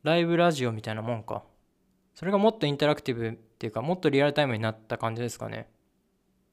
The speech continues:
まあ、今のライブ配信とかと似てるけど、それの音声だけってことか。これ、普通に話してる側がどう受け取るかですよね。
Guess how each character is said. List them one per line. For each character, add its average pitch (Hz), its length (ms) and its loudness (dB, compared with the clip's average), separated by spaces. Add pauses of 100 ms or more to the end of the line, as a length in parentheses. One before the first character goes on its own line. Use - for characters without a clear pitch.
(1400)
ま 180 140 4
あ、 139 40 2
今 233 220 2
の 135 120 0
ラ 139 160 6
イ 196 80 2
ブ 202 120 0
配 214 240 0
信 147 180 -4
と 113 120 -4
か 113 120 -4
と 120 80 -8
似 110 160 -6
て 165 140 -2
る 160 80 -2
け 120 140 -4
ど、 123 360 -2 (220)
そ - 140 -4
れ 185 100 2
の 185 160 2
音 196 180 2
声 139 180 2
だ 113 140 -2
け 123 140 -2
っ - 20 0
て - 140 -18
こ 101 100 -10
と 101 100 -12
か。 - 200 -10 (2750)
こ 196 100 0
れ、 190 240 4
普 - 100 -6
通 - 140 -8
に 254 60 -6
話 208 340 2
し - 20 -10
て 277 80 0
る 262 100 2
側 262 200 4
が 247 100 2
ど 262 140 0
う 220 40 4
受 139 140 0
け 127 40 0
取 131 120 0
る 123 60 2
か 120 120 0
で 110 80 -6
す - 80 -12
よ 107 80 -8
ね。 110 260 -12